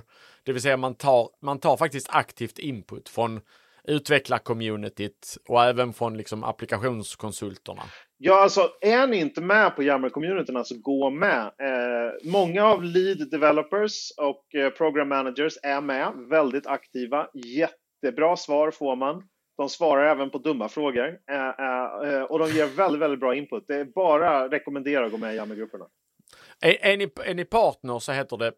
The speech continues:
Speaker 1: pip, alltså P E A P.
Speaker 2: Ja.
Speaker 1: Eh, och är ni kund så heter det väl C E A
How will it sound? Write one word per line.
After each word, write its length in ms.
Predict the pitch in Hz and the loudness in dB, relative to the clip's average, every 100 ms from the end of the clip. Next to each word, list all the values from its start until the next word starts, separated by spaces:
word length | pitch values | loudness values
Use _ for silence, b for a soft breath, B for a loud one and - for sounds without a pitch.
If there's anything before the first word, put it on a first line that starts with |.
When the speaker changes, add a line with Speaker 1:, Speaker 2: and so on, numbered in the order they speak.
| _ - | _ -4
Speaker 1:
pip, 420 | - 120 143 _ - | -4 -4 -10 _ -16
alltså 200 | 113 123 | -10 -10
P 160 | - | -2
E 360 | 131 120 113 139 | 0 0 0 2
A 120 | 147 - | 2 2
P. 240 | 101 123 - b b b b b | -2 -2 -6 b b b b b
Speaker 2:
Ja. 80 | 113 | -2
Speaker 1:
Eh, 140 | 117 | -2
och 240 | 123 139 147 | 0 -2 0
är 140 | 143 | 0
ni 140 | 143 139 | 0 -6
kund 480 | - 196 143 120 | -2 -2 -2 -4
så 100 | - | -4
heter 200 | 135 131 | -4 -4
det 60 | 117 | -8
väl 180 | 113 113 | -8 -10
C 360 | - 143 127 123 | -4 -2 -2 -2
E 160 | 135 117 | -2 0
A 140 | 104 | -2